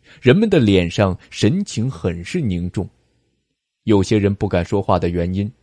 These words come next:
是因为他们很清楚，这场盛大的光明祭是对昊天的祭祀，又何尝不是对道门为书院设下的局？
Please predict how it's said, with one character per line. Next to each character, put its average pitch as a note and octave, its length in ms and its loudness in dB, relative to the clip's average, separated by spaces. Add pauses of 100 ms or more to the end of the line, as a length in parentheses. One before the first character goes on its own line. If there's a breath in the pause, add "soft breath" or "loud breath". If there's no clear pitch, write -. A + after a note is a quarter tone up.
(180)
是 - 140 0
因 B2+ 140 2
为 A2+ 100 2
他 - 140 -6
们 C3+ 140 -2
很 F2 240 -6
清 E3+ 260 -6
楚， - 220 -6 (200 loud breath)
这 F3 220 0
场 F#2 220 -2
盛 C3+ 280 2
大 F#2+ 140 2
的 F2+ 100 0
光 C3 220 2
明 G#2 180 0
祭 A2 240 -2 (120)
是 C3 160 2
对 G#2 160 4
昊 A#2 340 2
天 G2 240 -2
的 A2 100 -4
祭 G2+ 240 -4
祀， E2+ 320 -6 (260 soft breath)
又 F#2+ 140 0
何 G2 320 -4
尝 F#2+ 440 -6 (240)
不 G#2 120 -2
是 G#2+ 140 -4
对 G2 200 0
道 G2+ 260 6
门 F#2+ 220 2
为 A2+ 120 2
书 G#3+ 340 -4
院 C3+ 280 0
设 A#2+ 320 -2
下 F2+ 180 -4
的 F2+ 140 -10
局？ F2 420 -10